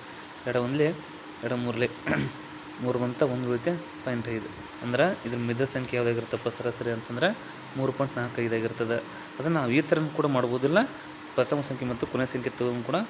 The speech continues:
ಮಾಡ್ಬೋದು. ಮತ್ತೆ ಹಂಗ ಒಂದು ಸಂಖ್ಯೆ ಹೆಚ್ಚಿಸಿದ್ರೆ ಅಥವಾ ಕಡಿಮೆ ಮಾಡಿದ್ರೆ ಹೊಸ ಸಂಖ್ಯೆಯನ್ನು ಸರಾಸರಿಯೊಂದಿಗಿನ ವ್ಯತ್ಯಾಸದಿಂದ ಹಂಚಿ ಸರಳವಾಗಿ ಉತ್ತರ ಕಂಡುಹಿಡಿಬೇಕೆನ್ನುವಂಥದ್ದು. ಒಂದು ಕುಂ-, ಒಂದು ಬಾರಿ ಹೇಳಿದ್ರೆ ಅರ್ಥ ಆಗಲ್ಲ, ಪುನಃ ಪುನಃ ನೋಡ್ತಾ ಹೋಗಿ.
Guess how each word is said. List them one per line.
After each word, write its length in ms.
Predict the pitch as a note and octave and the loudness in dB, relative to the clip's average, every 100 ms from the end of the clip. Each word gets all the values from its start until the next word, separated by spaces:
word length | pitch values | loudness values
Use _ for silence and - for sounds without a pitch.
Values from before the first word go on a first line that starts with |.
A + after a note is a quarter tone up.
| - - - | -6 -10 0
ಮಾಡ್ಬೋದು. 380 | A#2 A2 A2 A2+ - - - - - - | 2 2 2 0 -2 -12 -14 -14 -12 0
ಮತ್ತೆ 260 | G#3 - F#3 | 0 6 4
ಹಂಗ 160 | D#3 C#3 C3 - | 6 4 2 0
ಒಂದು 140 | D3 | 0
ಸಂಖ್ಯೆ 360 | D#3+ D#3 D#3+ E3+ | 0 0 2 0
ಹೆಚ್ಚಿಸಿದ್ರೆ 460 | C#3+ B2+ - D3 C#3 | 0 -4 0 2 2
ಅಥವಾ 280 | - C3+ C3+ | 0 -2 0
ಕಡಿಮೆ 220 | C3+ D3 | 4 4
ಮಾಡಿದ್ರೆ 360 | D3 B2+ C3+ D3 F3+ - - - | 4 4 6 4 2 -8 -6 -2
ಹೊಸ 100 | D3+ | 0
ಸಂಖ್ಯೆಯನ್ನು 540 | - D#3+ D#3+ D#3+ D#3+ | 2 2 4 2 4
ಸರಾಸರಿಯೊಂದಿಗಿನ 760 | C#3 D3 D#3 D3+ D3 C#3+ D#3+ D#3 D#3+ - - | 4 6 4 2 4 4 4 2 -2 -10 -8
ವ್ಯತ್ಯಾಸದಿಂದ 600 | C3+ - - E3+ E3+ D#3+ D#3 | -6 -2 6 6 6 2 2
ಹಂಚಿ 300 | D3+ D3 E3 | 0 -2 -4
ಸರಳವಾಗಿ 540 | - C3+ D3 C#3 C#3+ | 2 4 6 6 4
ಉತ್ತರ 300 | A#2+ - F3+ A3+ - - - | 0 2 2 2 -2 -14 2
ಕಂಡುಹಿಡಿಬೇಕೆನ್ನುವಂಥದ್ದು. 1080 | C#3 C3+ B2 A#2 A2+ A2+ A2+ G#2+ A2 A2 A2 - - - - B2+ | 4 4 4 4 2 0 0 0 0 0 0 -6 -10 -14 -6 -2
ಒಂದು 160 | C#3 | 0
ಕುಂ-, 220 | C3+ C#3 - | 0 -2 0
ಒಂದು 180 | C#3+ B2+ | 2 6
ಬಾರಿ 180 | B2+ | 6
ಹೇಳಿದ್ರೆ 200 | B2 A#2+ | 8 6
ಅರ್ಥ 180 | A2+ - | 4 0
ಆಗಲ್ಲ, 200 | A2+ C#3+ | 0 0
ಪುನಃ 220 | E3+ B2+ | 0 -2
ಪುನಃ 180 | A#2+ A#2+ | -2 -2
ನೋಡ್ತಾ 260 | A2 G#2+ A2+ | -2 0 0
ಹೋಗಿ. 200 | A2+ | 2